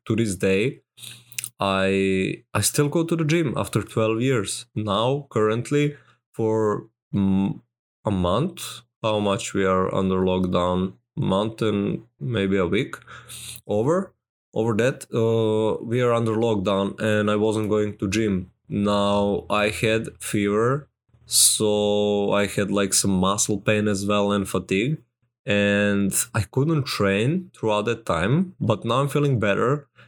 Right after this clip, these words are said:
And I trained yesterday, I trained today, and I'm getting back into shape. And guess what?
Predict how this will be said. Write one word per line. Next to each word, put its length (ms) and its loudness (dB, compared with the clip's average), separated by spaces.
And 600 2
I 400 0
trained 360 0
yesterday, 840 0
I 240 0
trained 420 0
today, 600 0
and 260 0
I'm 340 0
getting 320 0
back 220 0
into 200 -2
shape. 420 0
And 180 2
guess 260 2
what? 300 -2